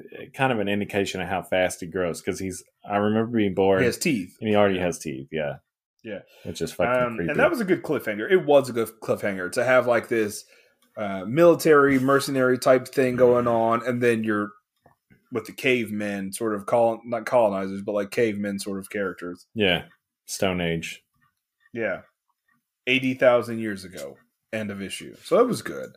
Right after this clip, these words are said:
Speaker 2: I mean, it was a good cliffhanger. If I was, I'm moderately interested, I would pick up a second issue.
Speaker 1: Yes, yeah. At this point, I would. I, uh, t-, to be honest, like, the intro to the art, while I do like Frank Miller,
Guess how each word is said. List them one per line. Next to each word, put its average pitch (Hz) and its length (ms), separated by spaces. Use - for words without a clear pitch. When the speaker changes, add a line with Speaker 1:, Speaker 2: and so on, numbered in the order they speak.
Speaker 2:
I 143 40
mean, 175 100
it 247 80
was 220 120
a 190 40
good 165 160
cliffhanger. 110 480
If 185 180
I 220 120
was, 180 340
I'm 196 320
moderately 147 600
interested, 117 560
I 123 60
would 113 140
pick 113 140
up 104 60
a 101 60
second 98 320
issue. 76 380
Speaker 1:
Yes, 107 560
yeah. 87 300
At 107 140
this 127 180
point, 101 440
I 90 140
would. 82 340
I, 120 180
uh, 120 160
t-, - 340
to 139 120
be 143 180
honest, 127 520
like, 113 180
the 101 100
intro 117 320
to 113 60
the 104 80
art, 104 400
while 131 300
I 117 160
do 104 320
like 104 280
Frank 107 260
Miller, 104 520